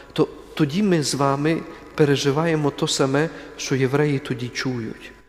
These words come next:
Ви знаєте, що таїнство Євхаристії — це таїнство, над котрим найбільше насміхаються із християн. Ви чуєте це в сьогоднішньому Євангелії.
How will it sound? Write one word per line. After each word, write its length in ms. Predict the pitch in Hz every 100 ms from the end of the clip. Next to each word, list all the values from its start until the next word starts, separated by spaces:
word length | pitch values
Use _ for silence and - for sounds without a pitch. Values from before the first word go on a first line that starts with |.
| _ _ -
Ви 120 | 143
знаєте, 380 | 160 151 135 131
що 140 | 113
таїнство 440 | 151 143 139 -
Євхаристії — 680 | 127 120 - 139 147 - 123
це 120 | -
таїнство, 460 | 120 135 139 - 131
над 200 | 117 -
котрим 400 | - - 143 143 - - - -
найбільше 840 | 135 143 131 131 143 - 131 117 - - - - -
насміхаються 1040 | 135 131 - - 120 - 131 123 117 - -
із 180 | -
християн. 720 | - - - - 67 - - - - _ _ _ _ _ _ _ _ _ _ _ _ _ _ _ _ _ _ _ _ _
Ви 140 | 147 151
чуєте 380 | - 147 - 135
це 160 | 131
в 40 | 117
сьогоднішньому 680 | 139 131 120 - 123 123
Євангелії. 480 | 123 123 120 120